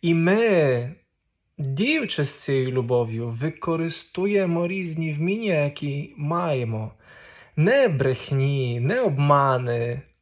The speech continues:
але вміння, які не є гріхом. виходимо, чи можемо вийти краще від людей, які намагаються виконувати всі закони,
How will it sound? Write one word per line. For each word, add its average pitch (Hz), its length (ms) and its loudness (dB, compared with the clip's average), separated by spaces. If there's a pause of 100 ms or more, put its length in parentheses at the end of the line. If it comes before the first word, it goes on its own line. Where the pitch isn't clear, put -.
але 254 520 2 (180)
вміння, 170 680 -4 (840)
які 190 300 -6
не 262 120 -4
є 214 80 2
гріхом. 135 500 -4 (500)
виходимо, 156 840 -2
чи - 140 -12
можемо 135 360 -2
вийти 135 320 -6
краще 156 680 -2 (680)
від 127 100 -6
людей, 147 600 2 (220)
які 139 680 -4
намагаються 147 680 0
виконувати 135 640 -4
всі - 260 -8
закони, 156 580 -2